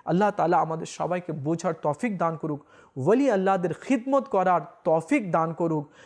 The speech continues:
তাদের দেখানো পথে চলার আল্লাহ আমাদের সবাইকে তৌফিক দান করুক। প্রিয় ইসলামী ভাইরা আর মদিনী চ্যানেলের দর্শকবৃন্দ,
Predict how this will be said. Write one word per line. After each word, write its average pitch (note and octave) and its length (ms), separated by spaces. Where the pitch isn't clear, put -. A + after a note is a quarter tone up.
তাদের G#3 380
দেখানো B3 560
পথে F#3 300
চলার F3+ 560
আল্লাহ F3 220
আমাদের D#3+ 220
সবাইকে E3+ 580
তৌফিক F3 560
দান D3 240
করুক। C#3+ 320
প্রিয় C4 160
ইসলামী F3 340
ভাইরা D#3 400
আর F3+ 140
মদিনী A3+ 320
চ্যানেলের D#3+ 400
দর্শকবৃন্দ, C#3+ 680